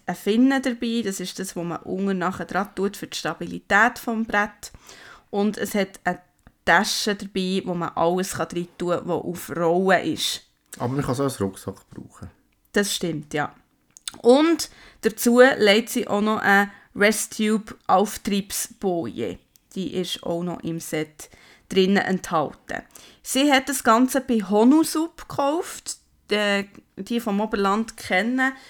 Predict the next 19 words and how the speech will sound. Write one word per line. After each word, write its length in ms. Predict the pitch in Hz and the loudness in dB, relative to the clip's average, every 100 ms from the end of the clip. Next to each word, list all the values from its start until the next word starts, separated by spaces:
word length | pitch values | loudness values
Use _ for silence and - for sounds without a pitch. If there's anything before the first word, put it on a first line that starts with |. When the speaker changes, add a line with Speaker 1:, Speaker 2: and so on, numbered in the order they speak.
| _ | _
Speaker 1:
vielleicht 420 | - 247 247 247 | 2 4 4 2
Honusub, 800 | 226 226 269 285 269 277 - - - | 4 4 4 2 -2 -2 -6 -12 -2
äh, 260 | 202 202 | -2 0
ist 140 | 202 208 | -2 -2
ein 100 | 196 | -2
Subverleih 840 | 202 233 233 254 247 220 226 240 - - - | -2 -4 -4 -6 -2 0 0 -2 -8 -20 -12
gesehen 400 | - - 233 247 | -8 2 2 4
am 240 | - 196 196 | 2 -2 -2
Thunersee, 720 | 220 254 254 - 247 262 285 | 0 0 0 0 0 0 -4
wo 560 | 202 190 185 196 185 190 | -4 -2 0 -2 -2 0
dann 240 | 190 220 | 0 0
abgebrannt 640 | - 214 - 277 277 285 311 | 0 -6 -4 -2 0 -2 -4
ist, 240 | 302 - | -6 -4
habe 140 | 277 | -2
ich 80 | 269 | -2
mir 240 | 262 277 269 | -2 -4 -6
sagen. 380 | - 262 294 - _ | -8 -8 -8 -12 _
Speaker 2:
Okay. 500 | 151 - - 82 120 - - _ _ | -14 -12 -12 -8 -10 -12 -20 _ _
Speaker 1:
Ähm, 560 | 214 220 214 214 214 | 6 8 6 2 -2